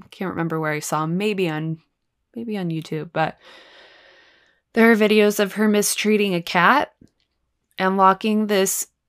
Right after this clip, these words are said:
sad, crying little kid into a closet, and she kept saying, "You need to surrender. You need to surrender," to this little kid who just probably needs love.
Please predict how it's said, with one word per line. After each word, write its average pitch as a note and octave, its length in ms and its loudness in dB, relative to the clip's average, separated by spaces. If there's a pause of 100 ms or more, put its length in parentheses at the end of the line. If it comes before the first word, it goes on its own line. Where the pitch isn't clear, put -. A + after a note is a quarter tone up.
(520)
sad, B3 760 0 (140)
crying G#3+ 760 -2 (400)
little G#3+ 260 0
kid F#3+ 640 -2
into G3+ 320 -4
a F3+ 60 -2
closet, F3+ 580 0
and F3+ 280 -6 (140)
she F#3+ 320 -6 (140)
kept F#3 240 -6
saying, F#3 420 -4
"You G#3 140 0
need B3+ 220 2
to A#3+ 100 -4
surrender. E3+ 640 -6 (140)
You G#3+ 120 0
need A#3+ 200 0
to A3+ 100 0
surrender," E3+ 520 -4
to - 180 -12
this F#3+ 260 -6
little G#3 180 -4
kid F#3 320 -8
who G#3 160 -8
just F#3+ 380 -6 (260)
probably A3 440 -2
needs F3+ 260 -4
love. - 440 -2